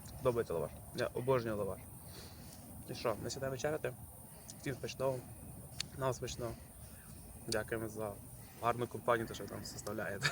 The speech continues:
<laughs> Так, кажуть, що потрібно, щоб клювало, замочити пацак.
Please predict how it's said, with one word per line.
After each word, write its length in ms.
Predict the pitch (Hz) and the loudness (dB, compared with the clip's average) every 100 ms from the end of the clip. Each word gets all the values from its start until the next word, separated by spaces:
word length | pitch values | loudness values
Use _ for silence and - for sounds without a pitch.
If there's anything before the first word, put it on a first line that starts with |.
| - | 4
<laughs> 120 | 170 - - - - - - - - - - - - | 2 2 -6 -14 -14 -12 -12 -12 -10 -6 -6 -6 -2
Так, 140 | 165 - - - - | -2 0 -6 -6 0
кажуть, 300 | 190 175 165 | 2 0 -4
що 260 | 160 147 131 | -2 -4 -4
потрібно, 500 | 147 170 165 156 143 131 | -8 -6 -6 -6 -4 -4
щоб 120 | 135 - | -6 -6
клювало, 340 | 156 185 220 165 | -6 6 8 8
замочити 440 | 151 151 165 165 | 4 0 0 -4
пацак. 400 | 151 147 - 147 | -4 -4 -2 -2